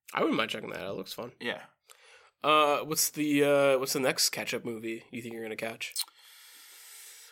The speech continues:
Speaker 2: Um, well, this is actually not a catch-up movie, but I really, really wanna watch, uh, a movie called After Midnight,
Speaker 1: Mm-hmm.
Speaker 2: um, which is, uh, some of the same people involved that did, uh, The Endless.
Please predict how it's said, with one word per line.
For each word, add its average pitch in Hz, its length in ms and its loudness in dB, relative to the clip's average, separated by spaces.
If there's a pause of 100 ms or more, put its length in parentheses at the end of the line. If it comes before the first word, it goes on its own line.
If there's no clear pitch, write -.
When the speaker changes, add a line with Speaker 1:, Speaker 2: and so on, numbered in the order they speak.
(160)
Speaker 2:
Um, 143 720 6 (540)
well, 131 200 2
this 143 120 2
is 165 60 2
actually 147 300 2
not 110 220 0
a 110 40 -6
catch-up 127 300 -8
movie, 139 300 -8
but 120 180 -8
I 107 60 -4
really, 110 380 -4
really 107 200 -4
wanna 101 240 -8
watch, 98 360 -8 (160)
uh, 92 300 -4
a 98 40 -10
movie 98 220 -12
called 95 300 -8
After 101 600 -6
Midnight, 113 500 -10 (640)
Speaker 1:
Mm-hmm. 127 140 -6
Speaker 2:
um, 98 640 0
which 101 460 -4 (100)
is, 98 600 -4 (100)
uh, 101 120 -2
some 120 200 -2
of 117 40 -6
the 110 80 -6
same 104 320 -4
people 104 400 -6
involved 98 520 -8
that 98 140 -12
did, 98 360 -8 (120)
uh, 92 240 -6
The 90 200 -12
Endless. 104 540 -12